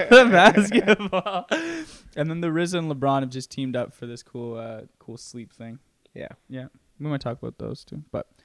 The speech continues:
Speaker 1: first of all, Northside Benji's album, The Extravagant Collection. What do you think of this?
Speaker 2: First of all, congratulations, Northside Benji.
Speaker 1: Mm-hmm.
Speaker 2: Came, went number one. I think it was in Canada.
Speaker 1: Mm-hmm.
Speaker 2: Not definitely, that wasn't worldwide. It would be bigger.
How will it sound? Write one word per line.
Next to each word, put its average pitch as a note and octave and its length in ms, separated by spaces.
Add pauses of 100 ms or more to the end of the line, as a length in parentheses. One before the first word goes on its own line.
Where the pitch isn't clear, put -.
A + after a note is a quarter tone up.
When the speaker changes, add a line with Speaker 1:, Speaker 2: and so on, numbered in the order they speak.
(120)
Speaker 1:
first F3+ 240
of D3+ 60
all, C3+ 100
Northside C#3+ 380
Benji's B2 340
album, A#2+ 400
The B2 80
Extravagant B2 560
Collection. B2 540
What C3+ 140
do C#3 80
you C3+ 60
think B2 240
of A#2+ 80
this? B2 280 (420)
Speaker 2:
First G#2 220
of A2 60
all, G#2 80
congratulations, G#2 1040 (680)
Northside A2 360
Benji. A2+ 580
Speaker 1:
Mm-hmm. D3+ 260
Speaker 2:
Came, G#2+ 380
went A2 160
number A2 220
one. A2+ 420 (540)
I G#2 100
think A2 180
it A2+ 40
was A2 200
in A2+ 120
Canada. A2+ 580
Speaker 1:
Mm-hmm. D3+ 280
Speaker 2:
Not F#2 180
definitely, - 320
that G2+ 80
wasn't G2+ 240
worldwide. F#2 400
It F#2+ 40
would G2 140
be G#2 100
bigger. G2+ 400